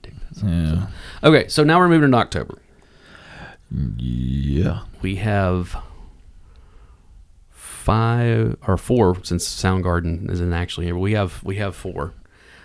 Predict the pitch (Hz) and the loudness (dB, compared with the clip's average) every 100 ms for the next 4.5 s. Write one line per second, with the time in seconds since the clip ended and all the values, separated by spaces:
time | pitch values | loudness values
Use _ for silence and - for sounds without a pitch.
0 | - - 98 95 95 90 - - - - | -14 -2 2 2 0 -2 -8 -20 -18 0
1 | 147 196 156 - 117 120 117 127 123 117 | 2 4 0 0 0 2 4 6 6 4
2 | 104 - 107 98 87 87 - - - 156 | 2 -2 -2 -2 -4 -8 -16 -8 2 4
3 | 160 - 98 - - - 107 113 - 127 | 4 2 -2 -2 -12 -4 2 2 4 2
4 | 123 127 101 - - | 4 2 2 0 -10